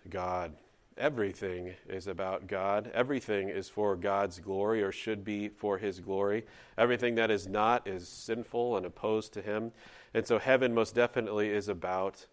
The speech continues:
him. It's about God. It's about bringing glory to him eternally, worshiping him forever. You see those descriptions in Revelation of the angels that worship him over and over and over forever.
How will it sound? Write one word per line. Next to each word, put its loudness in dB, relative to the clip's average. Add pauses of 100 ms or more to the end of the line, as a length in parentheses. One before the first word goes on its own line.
(300)
him. -6
It's -8
about 0
God. -4 (420)
It's 2
about 4
bringing 2
glory 4
to -6
him 0
eternally, -2 (320)
worshiping 4
him -2
forever. 0
You -4
see -2
those 4
descriptions -2
in -2
Revelation 0
of -2
the -6
angels -2
that -4
worship -2
him -6 (380)
over 2
and -6
over 0
and -6
over 0
forever. -2